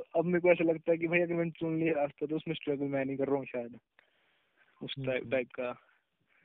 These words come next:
Speaker 1: तो यही है। बाकी आप जो भाई बोल रहे हैं ना, ये डीप,
Speaker 2: <clears throat>
Speaker 1: मैंने, I think मैंने YouTube पे पढ़ा है कुछ इसके बारे में ना।
Speaker 2: हम्म।
Speaker 1: मैंने देखा है इसके बारे में कुछ कि जो इंसान होते हैं ना, वो बहुत बाहर, बाहर से जीतते हैं अपनी लाइफ।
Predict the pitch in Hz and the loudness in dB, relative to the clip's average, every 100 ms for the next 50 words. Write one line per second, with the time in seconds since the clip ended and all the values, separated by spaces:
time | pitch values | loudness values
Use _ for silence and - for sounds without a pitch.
0 | _ _ _ _ _ - 151 165 170 156 | _ _ _ _ _ -8 -2 2 4 4
1 | 156 175 170 190 185 180 175 180 185 175 | 4 2 4 6 6 6 6 6 4 2
2 | 185 190 185 165 170 - - 254 208 202 | 2 2 2 0 -2 0 4 6 6 4
3 | 202 196 196 196 190 190 190 175 180 175 | 2 0 -2 0 2 2 0 0 -2 2
4 | 170 165 147 160 180 - 160 147 156 175 | 4 4 2 0 -4 -2 2 2 2 0
5 | 175 - _ _ _ - 123 117 117 123 | -2 -4 _ _ _ -10 -6 -4 -6 -6
6 | - 175 165 160 - 165 151 - 165 160 | -6 -2 0 0 0 -4 -2 0 0 0
7 | 156 - - 175 175 - _ _ _ - | -2 -4 -2 0 0 -6 _ _ _ -20
8 | _ _ _ _ - 156 165 180 180 175 | _ _ _ _ -16 0 4 4 2 -4
9 | 190 175 190 190 185 165 170 175 202 185 | -2 0 2 0 0 -2 -2 0 0 2
10 | 180 185 170 160 170 160 160 170 147 139 | 2 2 2 0 -2 -4 -4 -4 -4 -4
11 | 139 135 139 127 | -4 -2 -2 -2